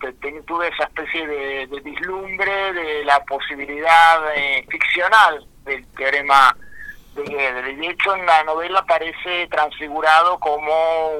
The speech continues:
un teorema de la época contemporánea debido a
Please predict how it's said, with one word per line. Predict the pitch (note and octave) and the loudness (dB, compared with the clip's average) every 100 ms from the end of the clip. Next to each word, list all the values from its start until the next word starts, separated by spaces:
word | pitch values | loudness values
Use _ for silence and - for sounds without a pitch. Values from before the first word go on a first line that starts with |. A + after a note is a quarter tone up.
| D3 | -8
un | D3 | -12
teorema | - D3+ D#3 D#3 D#3 D3 | -6 -4 -2 4 6 6
de | C#3 | 2
la | D3 | -2
época | D3 D3 | -2 -2
contemporánea | D3+ D3 D3 C3+ D3 D3+ D#3 D#3 D#3+ E3 E3 D#3 | 0 -2 -8 -4 -2 4 6 4 0 4 4 4
debido | C#3 C#3 C#3+ D3 C#3 C3+ | 0 -2 -2 -2 0 4
a | C3+ C3 B2 | 8 8 8